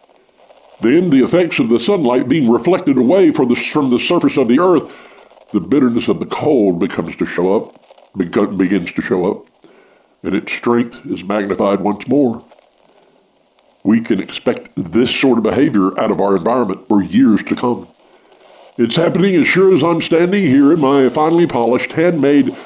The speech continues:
Graziano Girling shoes. We're the lucky ones, you know. We are the fortunate few. We can afford to migrate and move as the climate crisis ebbs and flows.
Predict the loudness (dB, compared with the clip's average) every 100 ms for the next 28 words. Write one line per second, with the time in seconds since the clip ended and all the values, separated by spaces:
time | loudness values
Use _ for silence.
0 | -4 0 2 2 2 2 2 4 4 2
1 | 0 0 2 2 -2 -14 -20 _ _ _
2 | _ _ _ _ _ _ _ _ _ 0
3 | 2 2 2 0 -4 -4 -6 -8 -6 -8
4 | -10 _ _ _ _ _ _ 0 2 4
5 | 2 0 0 2 2 0 2 0 -2 -4
6 | -6 0 0 0 -10 _ _ _ _ _
7 | _ -4 0 0 0 0 2 2 2 0
8 | 0 2 2 2 2 2 2 0 2 4
9 | 4 4 2 2 2 0 0 0 0 -2
10 | -2 0 0 0 -2 0 0 0 0 -4
11 | 0 0 2 2